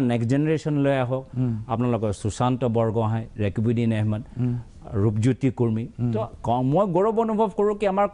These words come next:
Speaker 1: কংগ্ৰেছৰ ভিতৰত ইমান আমাৰ লিডাৰ্ছ আছে, ইমান এনেকুৱা
Speaker 2: আপুনি
Speaker 1: লিডাৰশ্বিপ
Speaker 2: নিজকে
Speaker 1: আমি
Speaker 2: কোনটো জেনেৰেশ্যনত ৰাখিছে?
Speaker 1: মইতো নিজকে যে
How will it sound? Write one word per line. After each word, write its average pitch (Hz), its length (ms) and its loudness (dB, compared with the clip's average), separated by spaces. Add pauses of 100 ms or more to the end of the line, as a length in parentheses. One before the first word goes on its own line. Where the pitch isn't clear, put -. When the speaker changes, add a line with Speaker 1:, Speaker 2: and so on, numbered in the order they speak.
Speaker 1:
কংগ্ৰেছৰ 175 460 0
ভিতৰত 175 240 0 (140)
ইমান 180 340 2 (100)
আমাৰ 160 140 2
লিডাৰ্ছ 131 400 2
আছে, 110 220 -4
ইমান 143 200 2
এনেকুৱা 165 160 2
Speaker 2:
আপুনি 247 180 2
Speaker 1:
লিডাৰশ্বিপ 233 260 4
Speaker 2:
নিজকে 247 140 4
Speaker 1:
আমি 269 140 2
Speaker 2:
কোনটো 247 200 2 (100)
জেনেৰেশ্যনত 165 580 0
ৰাখিছে? - 320 -8 (260)
Speaker 1:
মইতো 151 220 -4
নিজকে 175 460 0
যে 160 140 2